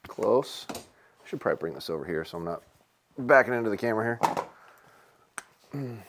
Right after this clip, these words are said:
<clears throat> Six, one, eighth. See how long our overall riser length is to compare some of the others. Looks like about twenty-seven inches on a twenty-nine inch bow. That's pretty darn good. Twenty-seven.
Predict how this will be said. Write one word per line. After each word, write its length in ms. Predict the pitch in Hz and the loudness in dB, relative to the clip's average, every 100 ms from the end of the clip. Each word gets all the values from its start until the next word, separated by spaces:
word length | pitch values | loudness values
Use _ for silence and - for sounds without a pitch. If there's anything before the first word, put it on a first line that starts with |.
| - | -20
<clears throat> 260 | - _ _ | -20 _ _
Six, 640 | - - 110 104 - - - | -10 4 4 4 -2 -16 -10
one, 420 | 110 110 110 107 _ _ _ | -4 -4 -4 -8 _ _ _
eighth. 360 | 170 180 175 - - - _ _ _ _ - - - - - - - - - - - | 2 2 2 -2 -2 -4 _ _ _ _ -18 -16 -20 -20 -20 -20 -20 -20 -20 -20 -16
See 140 | - | 2
how 120 | 139 127 | 8 10
long 260 | 147 147 | 12 12
our 160 | 143 147 | 12 12
overall 340 | 135 147 139 | 12 12 12
riser 460 | 123 139 156 165 143 | 12 12 12 10 8
length 340 | 120 110 - | 10 8 8
is 280 | 110 117 151 | 12 12 10
to 120 | - | 2
compare 920 | - - - - 117 113 120 175 220 - - - - - | -12 -14 -10 2 6 8 10 10 8 4 -10 -14 -14 -16
some 200 | - 123 | -12 -6
of 60 | |
the 60 | 107 | -4
others. 600 | 143 226 285 254 - - - - - - _ - - - | -4 -4 -6 -10 -14 -16 -20 -20 -20 -20 _ -18 -18 -18
Looks 140 | 143 - | -14 2
like 80 | 143 | 10
about 200 | 127 123 | 10 10
twenty-seven 600 | 147 135 127 151 135 127 | 6 6 8 10 10 10
inches 220 | 131 131 | 6 8
on 100 | 123 | 8
a 20 | |
twenty-nine 380 | 110 135 123 120 | 8 8 10 10
inch 180 | 120 117 | 8 8
bow. 200 | 120 120 | 12 12
That's 120 | 120 | 10
pretty 220 | - 117 | 8 6
darn 240 | 104 101 95 | 8 4 6
good. 240 | 101 135 - _ _ _ _ - _ _ _ _ _ - - | 6 4 0 _ _ _ _ -20 _ _ _ _ _ -20 -18
Twenty-seven. 840 | 92 82 85 - 123 117 117 123 | -16 -14 -14 -10 -8 0 2 0